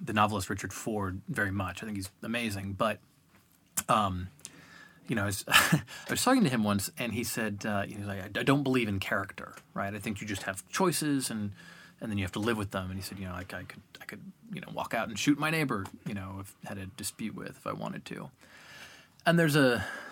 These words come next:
thin sense in which that's true, right? Like, yeah, you, I could do anything I want at any moment, but the most important things in life, like,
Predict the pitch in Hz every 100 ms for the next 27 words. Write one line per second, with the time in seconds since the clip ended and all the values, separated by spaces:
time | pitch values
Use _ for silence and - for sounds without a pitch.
0 | - - - - - 214 220 180 - 98
1 | 95 - 104 98 - 90 - - - -
2 | - - _ _ 98 98 117 135 104 98
3 | 220 147 98 98 107 104 92 101 104 101
4 | 98 95 98 95 92 104 113 110 101 139
5 | 131 - 139 127 123 139 139 120 110 -
6 | - 139 - 95 95 95 98 92 92 98
7 | - 95 95 -